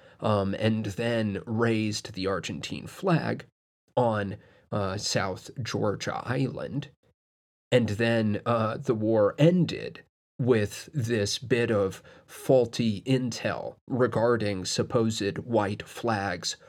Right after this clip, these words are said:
flying over, um, that one particular fort in, uh, the Falklands, uh, the name of which escapes me this second. But you know what I'm talking about. We covered it earlier.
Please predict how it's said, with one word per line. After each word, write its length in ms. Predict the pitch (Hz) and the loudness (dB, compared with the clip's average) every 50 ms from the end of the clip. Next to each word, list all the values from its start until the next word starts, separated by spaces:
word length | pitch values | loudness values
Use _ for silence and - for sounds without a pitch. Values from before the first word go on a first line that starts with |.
| - - | -20 -20
flying 920 | - - - - - 127 131 135 131 123 120 110 90 69 57 50 - - - _ _ _ _ _ - | -20 -16 -14 -8 -4 -2 0 0 0 0 -2 -4 -4 -6 -8 -10 -14 -18 -20 _ _ _ _ _ 0
over, 600 | 135 135 123 113 107 - 98 98 87 82 80 - - - - - - - | 2 4 4 4 2 0 -2 -2 -2 -2 -4 -8 -12 -20 -20 -18 -8 -4
um, 220 | 107 101 92 95 95 | -2 -2 -2 -4 -6
that 280 | - - 90 85 - - | -4 -4 -4 -4 -6 -8
one 440 | 82 110 113 107 101 95 92 82 78 - | -6 -4 -2 -2 -2 -4 -6 -8 -8 -4
particular 840 | - 120 - - - 85 - - - 101 - 85 78 53 - - - - - - - - | -2 -2 -2 -2 -4 -8 -8 -8 -10 -8 -6 -6 -8 -8 -10 -14 -16 -20 -20 -20 -20 -20
fort 600 | - - - - 175 151 123 117 107 - - - _ _ _ _ _ _ _ _ _ _ _ _ _ _ - | -20 -6 2 4 4 6 6 4 2 0 -4 -14 _ _ _ _ _ _ _ _ _ _ _ _ _ _ 6
in, 420 | 151 139 127 117 107 101 95 92 85 | 6 8 8 6 4 0 -2 -4 -2
uh, 240 | 110 110 101 98 90 | -2 0 0 0 -2
the 120 | 85 - | -6 -6
Falklands, 880 | - - 101 101 98 - - 101 98 85 82 80 69 73 - - - - - | -2 0 2 2 2 0 -2 -4 -4 -4 -4 -6 -8 -8 -8 -8 -10 -10 -6
uh, 240 | - 110 95 92 92 | -4 -4 -4 -4 -6
the 100 | 107 - | -8 -6
name 260 | 85 90 82 85 76 | -6 -4 -4 -4 -4
of 200 | 71 - - - | -6 -8 -8 -8
which 280 | 71 71 71 - - - - | -8 -8 -8 -6 -8 -6 -4
escapes 580 | 120 - - - - - - - - - - - | -4 -4 -4 -4 -4 -6 -6 -6 -6 -8 -6 -6
me 280 | - 87 - - - _ _ _ _ _ _ _ - | -8 -10 -10 -12 -16 _ _ _ _ _ _ _ -8
this 200 | - 104 - - | -8 -6 -4 -4
second. 480 | - - - - - - - - - - _ _ _ _ _ _ _ _ _ _ | -4 -4 -4 -4 -6 -8 -8 -8 -20 -20 _ _ _ _ _ _ _ _ _ _
But 100 | - 107 | -4 0
you 160 | 113 127 139 135 | 4 6 6 6
know 140 | 123 104 | 6 4
what 160 | 90 - 69 - | 0 0 -4 -6
I'm 100 | 64 80 | -8 -8
talking 320 | - - - - - - | -8 -8 -8 -8 -10 -10
about. 300 | - - 55 - - - - _ _ _ - | -10 -10 -10 -12 -12 -16 -20 _ _ _ -8
We 100 | 98 101 | -8 -6
covered 380 | - - - 87 - 82 - - | -4 -4 -4 -4 -4 -6 -10 -10
it 100 | 53 - | -8 -8
earlier. 520 | 58 53 60 - - - 69 - - - | -8 -8 -10 -12 -14 -14 -14 -14 -16 -18